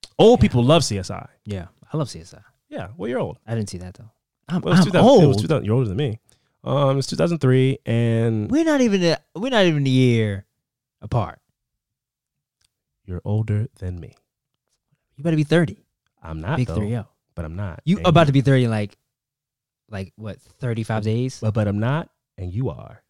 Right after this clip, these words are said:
Speaker 1: <laughs> Old man. <laughs> This, this old man doesn't know time, right, guys? Like, <laughs> he doesn't even realize how,
Speaker 2: Time.
Speaker 1: how old he is. Yeah, you, you're old. You're thirty, I'm not thirty. That's
Speaker 2: You're
Speaker 1: the point.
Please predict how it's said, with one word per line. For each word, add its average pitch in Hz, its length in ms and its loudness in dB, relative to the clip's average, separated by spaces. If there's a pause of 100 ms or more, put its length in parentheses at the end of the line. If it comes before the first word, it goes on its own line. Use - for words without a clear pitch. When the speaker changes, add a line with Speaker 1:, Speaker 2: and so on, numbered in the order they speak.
(480)
Speaker 1:
<laughs> - 800 -14
Old 185 340 6
man. 185 500 6
<laughs> - 60 -4 (500)
This, 294 180 -6
this 254 260 2
old 226 180 8
man 220 220 6
doesn't 202 160 6
know 202 120 6
time, 180 440 4
right, 160 160 4
guys? 220 180 2
Like, 165 240 0
<laughs> - 60 -20
he 202 160 2 (120)
doesn't 254 200 2
even 226 160 4
realize 226 260 6 (240)
how, - 200 4
Speaker 2:
Time. 104 200 0
Speaker 1:
how 226 240 4
old 233 240 6
he 131 140 2
is. 151 100 -2
Yeah, 240 120 4
you, 214 200 2 (220)
you're 226 120 4
old. 254 280 6
You're 147 80 4
thirty, 190 280 4
I'm 208 140 4
not 196 160 2
thirty. 87 340 -6
That's 151 200 2
Speaker 2:
You're 190 80 6
Speaker 1:
the - 20 -6
point. 147 260 -2